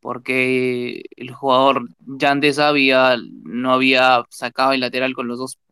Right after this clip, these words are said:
pies firmes, ¿no? Sino que el, el pie, no sé si f-, fue el derecho el que le tenía un poco levantado, entonces, y por eso también se terminó ganando la tarjeta amarilla.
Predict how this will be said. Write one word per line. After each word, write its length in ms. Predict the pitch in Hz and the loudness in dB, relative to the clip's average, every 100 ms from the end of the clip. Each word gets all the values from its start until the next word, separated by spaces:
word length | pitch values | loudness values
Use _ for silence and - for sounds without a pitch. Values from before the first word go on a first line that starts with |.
| _ _ | _ _
pies 320 | 156 151 147 - | 0 0 0 -6
firmes, 640 | - 202 175 156 160 - _ _ _ _ | -2 2 4 4 2 -2 _ _ _ _
¿no? 320 | 123 139 175 _ _ _ _ _ _ | -6 -6 -6 _ _ _ _ _ _
Sino 220 | - 123 | -6 -4
que 60 | 127 | 0
el, 160 | 131 - | 0 0
el 220 | 127 123 | -4 0
pie, 180 | 151 147 | 0 2
no 140 | 156 | -2
sé 160 | 151 156 | -2 -4
si 140 | 156 | -6
f-, 200 | - - - | -8 -16 -4
fue 160 | 165 | -2
el 80 | 151 | 2
derecho 260 | 156 160 240 | 2 0 -2
el 80 | |
que 60 | 147 | -2
le 100 | 127 | 0
tenía 240 | 131 139 | 0 2
un 100 | 143 | 0
poco 200 | 139 139 | -2 -2
levantado, 420 | 135 127 127 151 147 | 0 0 2 2 2
entonces, 460 | 127 123 139 - _ _ _ | -2 -8 -8 -12 _ _ _
y 100 | 127 | -6
por 100 | 135 | -2
eso 140 | 139 143 | 0 2
también 200 | 131 135 | 2 0
se 100 | 135 | -2
terminó 280 | 120 120 | 0 2
ganando 320 | 127 131 127 127 | 4 4 2 0
la 140 | 127 | -2
tarjeta 360 | 117 123 135 120 | -4 -8 -6 -4
amarilla. 380 | 123 127 117 | 0 -2 -2